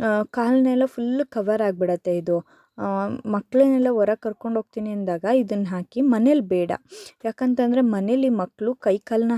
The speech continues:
ಆಡಿಸ್ತಾ ಇರ್ತಾರೆ, ಓಕೆನಾ? ನೀವು ಒನ್ ಮಂತಲ್ಲಿ, ಟೂ ಮಂತಲ್ಲಿ ಹಾಕ್ತೀನಿ ಅಂತಂದ್ರೆ ಓಕೆ ಹಾಕ್ಬೋದು.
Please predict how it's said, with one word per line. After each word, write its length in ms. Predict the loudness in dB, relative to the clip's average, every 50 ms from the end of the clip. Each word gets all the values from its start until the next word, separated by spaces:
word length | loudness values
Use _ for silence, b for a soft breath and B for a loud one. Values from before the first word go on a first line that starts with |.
| -2
ಆಡಿಸ್ತಾ 520 | -2 -2 0 2 2 0 0 -2 -4 -2 -2
ಇರ್ತಾರೆ, 500 | -2 -2 -4 _ -4 -2 -2 -2 -2 -4 -8 -16 _ _ _ -10
ಓಕೆನಾ? 480 | -10 -6 -6 -4 -4 -2 -2 -2 -2 -4 B B -14 -16 B B B _ _ _ _ _ _ _ _ _ _ 4 6
ನೀವು 180 | 6 6 6
ಒನ್ 260 | 4 2 4 4 4
ಮಂತಲ್ಲಿ, 340 | 2 2 2 0 0 0 -2
ಟೂ 140 | -2 -2 -2
ಮಂತಲ್ಲಿ 440 | 0 0 0 -2 -2 -2 0 0 -2
ಹಾಕ್ತೀನಿ 500 | -2 -4 -6 -8 _ -4 -2 0 0 0
ಅಂತಂದ್ರೆ 420 | 0 0 0 -2 0 2 2 2
ಓಕೆ 320 | 2 2 0 -2 -4 -4 -2
ಹಾಕ್ಬೋದು. 640 | -2 -4 -6 _ 0 0 2 2 2 0 0 -2